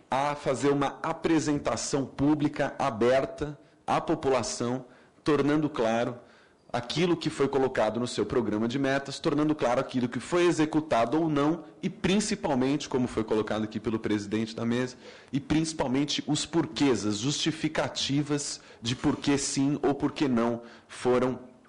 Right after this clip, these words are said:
alcançadas determinadas metas. Outro ponto é a questão da publicização do monitoramento.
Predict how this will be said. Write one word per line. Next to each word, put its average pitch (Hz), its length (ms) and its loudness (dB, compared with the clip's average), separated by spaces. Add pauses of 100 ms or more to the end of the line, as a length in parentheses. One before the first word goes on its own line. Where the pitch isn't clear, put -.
(440)
alcançadas 120 680 0
determinadas 120 680 0
metas. - 460 -6 (440)
Outro 180 320 2
ponto 185 540 -2 (340)
é 139 140 2
a 151 80 2
questão 147 640 -2 (100)
da 131 300 -2
publicização 156 1160 0
do 151 120 0
monitoramento. 147 1200 0